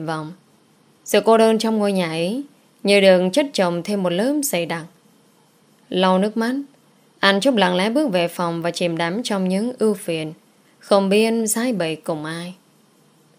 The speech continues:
Buổi sáng ngày hôm sau, An Trúc vừa bước vào thang máy thì lại chạm mặt chủ tịch. Cô lấy phép cúi đầu chào hỏi. "Chủ tịch."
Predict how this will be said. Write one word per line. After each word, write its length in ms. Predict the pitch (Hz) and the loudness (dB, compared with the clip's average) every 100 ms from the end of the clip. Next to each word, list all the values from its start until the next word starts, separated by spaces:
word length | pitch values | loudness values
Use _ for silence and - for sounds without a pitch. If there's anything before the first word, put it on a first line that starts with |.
| _ _ _ _ _ _ _ - | _ _ _ _ _ _ _ 2
Buổi 220 | 185 170 | 4 4
sáng 440 | - 180 175 254 | 2 -2 -2 -2
ngày 140 | 185 160 | -2 -2
hôm 200 | 180 170 | -4 -4
sau, 400 | - 170 170 180 _ _ _ _ _ _ _ _ _ _ _ | -6 -6 -10 -14 _ _ _ _ _ _ _ _ _ _ _
An 180 | - 208 | 0 2
Trúc 160 | 208 285 | 2 2
vừa 100 | 196 | 2
bước 180 | 196 294 | 2 2
vào 200 | 185 170 | 0 -2
thang 260 | 196 196 | -4 -4
máy 240 | 180 175 247 | -4 -2 -2
thì 80 | 202 | 0
lại 180 | 175 170 | 0 0
chạm 260 | 190 170 | -2 -2
mặt 100 | 170 165 | -4 -4
chủ 160 | 175 | -6
tịch. 220 | 165 175 160 - _ _ _ _ _ | -4 -6 -8 -12 _ _ _ _ _
Cô 120 | - 196 | 4 6
lấy 140 | 196 | 6
phép 200 | 214 269 277 | 4 -2 2
cúi 160 | 190 | 2
đầu 180 | 214 175 | 2 0
chào 240 | 170 175 | -2 -4
hỏi. 320 | 165 175 151 165 - _ _ _ _ _ _ _ _ _ _ _ _ _ | -4 -8 -10 -12 -20 _ _ _ _ _ _ _ _ _ _ _ _ _
"Chủ 180 | - 185 | 0 0
tịch." 220 | 180 175 | 2 -4